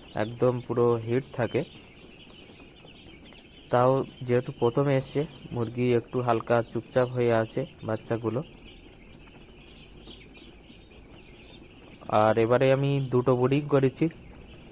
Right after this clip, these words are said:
পাঁচশো, সাড়ে পাঁচশো করে একটা একটা, আপনার ব্রিডিংয়ের ভিতরে একটা একটা ব্রিডিং আমি পাঁচশো, সাড়ে পাঁচশো করে বাচ্চা দিয়েছি।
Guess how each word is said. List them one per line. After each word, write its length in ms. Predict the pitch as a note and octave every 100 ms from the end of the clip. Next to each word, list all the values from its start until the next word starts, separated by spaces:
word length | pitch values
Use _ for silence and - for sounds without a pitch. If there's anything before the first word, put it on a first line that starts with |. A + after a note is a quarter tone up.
| - - - - - - -
পাঁচশো, 340 | B2 A#2+ - B2
সাড়ে 280 | - B2
পাঁচশো 360 | A#2+ B2 - B2+
করে 360 | B2 A#2+ B2+ A#2+
একটা 220 | A#2 A#2+
একটা, 400 | - B2 A#2 A2+ -
আপনার 560 | - - - G#2+ A#2 A2+
ব্রিডিংয়ের 360 | A2+ A#2 A#2+
ভিতরে 320 | A#2 A#2 A#2 A#2
একটা 220 | A2 A#2
একটা 160 | A2+
ব্রিডিং 300 | A2+ A2+ A#2+
আমি 140 | B2 B2
পাঁচশো, 360 | A#2 A2+ - B2
সাড়ে 220 | A#2 A#2
পাঁচশো 260 | A#2+ A#2 A#2+
করে 160 | B2
বাচ্চা 320 | A#2 A2 - A2+
দিয়েছি। 400 | A2 G#2 G#2+